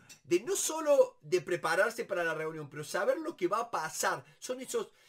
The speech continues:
esos siete, esos siete pasos, se, se dan siempre,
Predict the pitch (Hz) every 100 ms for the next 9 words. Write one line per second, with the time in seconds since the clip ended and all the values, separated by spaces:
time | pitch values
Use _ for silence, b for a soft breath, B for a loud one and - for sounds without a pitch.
0 | b 170 - - - 294 - 277 240 254
1 | 247 - 285 247 - 247 247 240 220 -
2 | b b - 185 - - _ _ _ b
3 | b b b - 226 294 285 294 330 330
4 | -